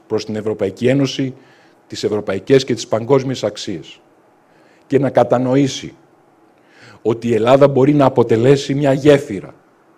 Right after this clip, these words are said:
προς την Ευρώπη, μια γέφυρα προς ένα καλύτερο μέλλον, το οποίο, θέλω να σας πω, ότι πιστεύω ακράδαντα ότι ελπίζει ένα πολύ μεγάλο κομμάτι, ένα πολύ σημαντικό κομμάτι του τουρκικού λαού και της τουρκικής κοινωνίας,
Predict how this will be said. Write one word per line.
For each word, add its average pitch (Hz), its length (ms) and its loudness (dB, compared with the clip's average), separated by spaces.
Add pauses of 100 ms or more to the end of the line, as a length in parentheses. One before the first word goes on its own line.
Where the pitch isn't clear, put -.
(720)
προς 101 180 -10
την 101 100 -10
Ευρώπη, 120 480 -6 (1000)
μια 131 220 2
γέφυρα 147 480 -2
προς 117 200 -14
ένα 143 160 -4
καλύτερο 127 480 -2
μέλλον, 147 300 0
το - 80 -2
οποίο, 156 220 2
θέλω 160 220 2
να 143 80 0
σας 104 180 -6
πω, 139 80 2
ότι 147 140 2
πιστεύω 147 560 2
ακράδαντα 113 840 0 (1120)
ότι 123 300 -4
ελπίζει 131 500 0
ένα 139 180 2
πολύ 135 300 2
μεγάλο 131 380 4
κομμάτι, 127 580 0 (340)
ένα 127 200 -4
πολύ 156 260 -2
σημαντικό 127 560 -6
κομμάτι 127 400 -4
του 110 120 -16
τουρκικού 120 400 -8
λαού 123 220 2
και 117 100 -4
της - 160 -12
τουρκικής 107 400 -6
κοινωνίας, 113 500 -4